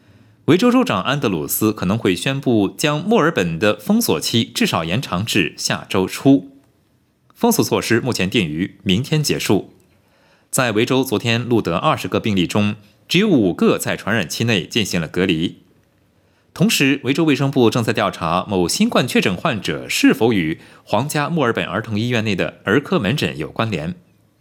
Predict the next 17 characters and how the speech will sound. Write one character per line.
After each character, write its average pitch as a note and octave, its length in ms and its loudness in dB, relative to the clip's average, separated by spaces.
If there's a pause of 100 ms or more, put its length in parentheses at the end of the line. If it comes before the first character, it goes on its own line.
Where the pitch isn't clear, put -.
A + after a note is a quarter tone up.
(260)
卫 C#3+ 100 4
生 C#3 140 0
部 B2 140 0
门 F#2+ 260 0
正 A#2 140 -2
在 A2+ 100 2
追 B2 180 2
踪 B2+ 300 -2
这 C3 100 0
名 G2 160 0
患 G2 220 -4
者 D#2+ 100 -4
的 D2 120 -6
行 G#2+ 180 -4
动 C#3 180 0
轨 C#2+ 200 -2
迹、 G#2+ 400 -2